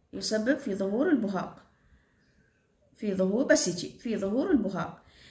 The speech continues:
اثنين، حصل خلل ولادي في العضلات المحركة للعين، الحول يسبب.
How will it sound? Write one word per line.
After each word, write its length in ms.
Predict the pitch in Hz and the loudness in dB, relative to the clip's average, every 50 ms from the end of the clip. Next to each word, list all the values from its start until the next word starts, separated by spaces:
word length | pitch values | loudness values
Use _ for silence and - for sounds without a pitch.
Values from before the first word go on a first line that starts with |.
| - - - _ - | -20 -20 -20 _ -8
اثنين، 420 | - 220 - 254 262 240 208 - | -6 -2 4 4 6 6 4 0
حصل 380 | - - 277 277 277 277 247 254 | -2 0 0 2 2 2 0 0
خلل 480 | - - 285 269 240 214 208 - - - | 0 2 2 4 4 4 2 0 -2 -2
ولادي 460 | 220 226 240 247 240 214 214 208 208 | 0 2 4 4 4 4 4 0 -2
في 100 | - 247 | 0 0
العضلات 560 | 226 - 214 208 214 214 214 233 240 240 - | 0 2 2 4 4 4 4 4 2 2 0
المحركة 640 | 208 202 196 202 - 233 233 233 247 247 247 285 269 | -2 -2 -4 -4 -2 -2 0 0 0 0 2 2 2
للعين، 520 | 247 202 180 - - 175 170 175 - - - _ _ - | 2 2 0 0 -2 -2 -4 -4 -6 -8 -12 _ _ -4
الحول 640 | 226 233 233 - - - 277 214 190 165 - - - - - | -2 0 0 0 0 2 2 2 2 2 0 -2 -8 -12 -12
يسبب. 500 | 190 185 - 185 175 - - 165 - | -8 -4 -2 -2 -2 -2 -6 -8 -8